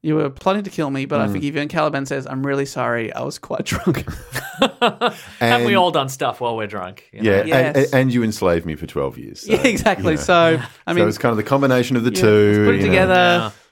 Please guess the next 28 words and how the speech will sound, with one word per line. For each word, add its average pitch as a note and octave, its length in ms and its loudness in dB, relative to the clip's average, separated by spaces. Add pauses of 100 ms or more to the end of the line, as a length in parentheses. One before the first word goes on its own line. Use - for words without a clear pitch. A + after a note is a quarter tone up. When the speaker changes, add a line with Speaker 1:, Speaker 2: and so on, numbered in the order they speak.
(520)
Speaker 1:
And A2 100 -10
he's E3 180 -4
like, C#3 180 0
"All D3 80 2
right, B2 220 2
I D3 60 -4
forgive C3+ 260 -10
you." A2 200 -8
In C4+ 140 -2
the D#4+ 60 2
morning, A3 280 2
they F3+ 120 2
plan G#3+ 300 -2
to G3 60 -4
sail F3 220 2
back E3+ 160 0
to D#3 80 -8
Naples G#3 360 -2
together, C3 420 -2 (520)
and F3+ 100 0
his F3+ 100 -4
daughter A#3+ 280 2
Miranda F3 500 2
can E3+ 220 -6
marry E3+ 300 -2
Prince E3 320 -8
Ferdinand. A2+ 680 -4 (420)
Then D4 440 2